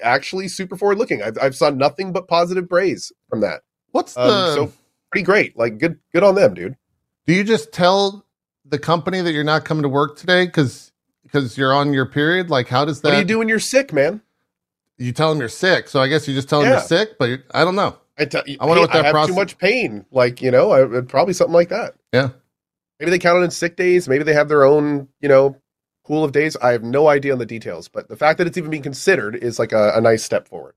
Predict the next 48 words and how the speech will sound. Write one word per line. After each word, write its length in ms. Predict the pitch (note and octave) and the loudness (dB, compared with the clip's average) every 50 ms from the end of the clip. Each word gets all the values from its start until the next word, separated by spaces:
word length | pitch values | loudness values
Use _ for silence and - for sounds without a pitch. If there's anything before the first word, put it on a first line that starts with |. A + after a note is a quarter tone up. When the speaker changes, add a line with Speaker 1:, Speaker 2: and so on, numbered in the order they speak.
| _ - | _ -2
Speaker 2:
Yeah. 140 | F3+ G#3 G#3 | 0 0 0
Speaker 1:
So 20 | - | -2
that's 140 | F3+ B2+ - | -6 -12 -12
Speaker 2:
Oh, 60 | - | -8
Speaker 1:
awesome. 180 | C3 D3 F#3 F3 | -4 -2 0 0
Speaker 2:
yeah, 200 | C#3 C#3+ D3 - D2+ | 0 0 -2 -2 -4
absolutely. 480 | F2 A2 - - G#2+ A2 B2 G2+ F2+ - _ _ _ _ _ - | -8 -10 -10 -10 -10 -8 -8 -8 -10 -14 _ _ _ _ _ -12
Absolutely. 400 | - - - A2+ A2+ A2 G2+ - _ | -12 -12 -12 -12 -10 -10 -12 -12 _
Speaker 1:
So, 240 | - - G#2+ - - _ _ _ | -2 -2 -2 -2 -2 _ _ _
yeah. 120 | - - - _ _ _ _ _ - | -8 -8 -8 _ _ _ _ _ -8
Speaker 2:
Yeah. 140 | C3+ B2+ A2+ - _ _ _ _ _ _ _ _ _ _ _ | -8 -8 -8 -10 _ _ _ _ _ _ _ _ _ _ _
Speaker 1:
And 140 | - D#3+ E3 | -4 0 2
then, 180 | F3 E3+ F3 F3 | 4 2 2 2
Speaker 2:
Uh, 60 | C#3+ | 0
Speaker 1:
uh, 160 | D#3 D3+ D3 | 0 0 0
the 120 | C#3+ D3+ E3+ | 0 0 -2
only 220 | F#3 F#3+ F#3+ F#3 | 0 0 0 0
other 320 | D3+ E3+ E3 E3 D#3 C#3 | 0 2 2 2 0 0
slightly 320 | C3 - - E3+ E3 D#3 D3 | -2 0 0 0 0 0 -2
gaming 300 | C#3 C#3+ D3 D3 C#3+ C#3 | -2 0 0 2 2 0
adjacent 360 | B2 C3 C3+ C#3 - C#3+ A#2+ | 0 0 -2 -4 -4 -4 -2
news 340 | B2 A#2+ A#2 A2+ F3 D3+ - | 0 2 2 2 2 0 -4
Speaker 2:
<clears throat> 80 | - - | -6 -6
Speaker 1:
is, 340 | B2 A#2+ A#2+ A#2+ A2+ - B2+ | -6 -6 -6 -6 -8 -8 -8
uh, 120 | A#2 A#2 A#2+ | -6 -6 -6
and 100 | B2+ B2+ - | -8 -6 -2
I 140 | B2 D3 F#3 | 0 0 0
still 220 | F3+ - - A3 | 0 0 -2 -2
need 180 | G#3+ G#3+ G3 - | -2 -4 -4 -4
to 80 | F#3+ | -4
watch 340 | F3 D#3 D#3+ D#3+ E3 - - | -2 0 0 0 0 -2 -6
this, 220 | - A2+ G#2 - - | -8 -8 -8 -8 -6
but 140 | - A#2+ | -8 -8
apparently 480 | A#2 - D3 C#3+ D3+ D#3 D#3 D#3+ D3+ C3+ | -6 -4 -2 0 0 0 0 0 -2 -2
in 80 | C#3 C3+ | -2 -2
the 80 | C3 | 0
last 420 | B2+ B2+ B2 C3 C3 B2+ - - - | 0 2 2 2 0 -2 -6 -10 -14
few 160 | - D3 C#3 | -10 -4 0
days, 420 | C#3 C3 C3 B2+ A#2+ A#2 - - - | 0 2 2 0 -2 -4 -8 -14 -12
more 440 | A#2 A#2+ C3+ D3+ E3 F3 F3 F3+ | -10 -2 2 4 6 6 6 6
information 500 | F3 F3 E3+ - E3 D#3 D3+ D3 C#3 - | 4 2 0 -2 -2 -4 -2 -2 -4 -4
has 120 | C#3 B2+ - | -6 -4 -2
come 140 | - C3 B2+ | 0 2 2
out 220 | A#2+ A2+ A#2 - | 2 2 2 0
about 300 | A#2+ A2+ A#2 A#2 A2+ A2 | 2 2 2 2 2 2
Dark 200 | B2 A#2+ A#2 - | 0 0 0 0
and 100 | - G#2+ | -2 -2
Darker, 400 | G2+ F#2+ F2+ F2+ - G#2 - - | -2 -2 -2 -2 -4 -6 -8 -8